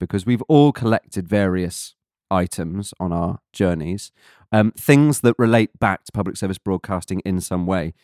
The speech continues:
You'll notice this is not an official artifact, but I bought a Spitfire just for this episode. So that when, I don't know, we've had too many Spitfire beers and we can't remember what a Spitfire is.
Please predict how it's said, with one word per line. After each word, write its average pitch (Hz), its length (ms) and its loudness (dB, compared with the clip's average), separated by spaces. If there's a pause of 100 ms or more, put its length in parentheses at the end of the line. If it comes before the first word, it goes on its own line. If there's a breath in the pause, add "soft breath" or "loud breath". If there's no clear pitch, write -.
(140)
You'll 98 180 -2
notice 98 300 -2
this 104 160 -10
is 104 100 -6
not 117 200 0
an 92 80 -6
official 92 400 -4
artifact, 85 480 -6
but 95 100 -4
I 90 120 -2
bought 90 280 -4
a 85 60 -10
Spitfire 85 760 -6 (600)
just - 360 -2
for 87 440 0 (720)
this 85 180 -6
episode. 78 520 -8 (720)
So 120 240 6
that 98 320 2
when, 92 420 -2 (320)
I 95 80 -8
don't 85 120 -8
know, 82 260 -8
we've 92 120 -10
had 82 160 -10
too 98 120 -8
many 85 120 -10
Spitfire 90 460 -6
beers 87 320 -2
and 92 60 -4
we 87 60 -6
can't 92 200 -4
remember 92 200 -4
what 90 120 -4
a 90 40 -6
Spitfire 90 500 -2
is. 85 400 -2